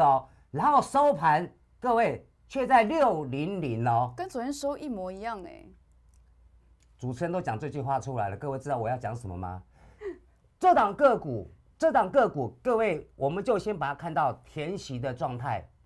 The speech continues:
Speaker 1: 在这样的一个，一个表达的动作。那很多投资朋友可能都不会去研究说，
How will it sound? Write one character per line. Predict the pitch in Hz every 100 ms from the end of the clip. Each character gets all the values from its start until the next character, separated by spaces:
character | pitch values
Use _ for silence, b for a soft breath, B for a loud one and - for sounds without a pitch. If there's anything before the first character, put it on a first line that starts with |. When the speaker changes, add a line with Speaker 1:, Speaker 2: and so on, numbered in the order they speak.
| -
Speaker 1:
在 | 180
这 | 147 - 208
样 | 160
的 | 123
一 | 113 135 -
个， | - 117 107 98 -
一 | -
个 | 165
表 | 120 139 98
达 | - 127
的 | 135
动 | 139 117
作。 | 139 107 - b b
那 | 311
很 | 262 220
多 | 294
投 | 240
资 | 247 220
朋 | 226
友 |
可 | 160 143
能 | 175
都 |
不 | 175 214
会 | 185
去 | 202
研 | 151 147
究 | 208 147
说， | 170 156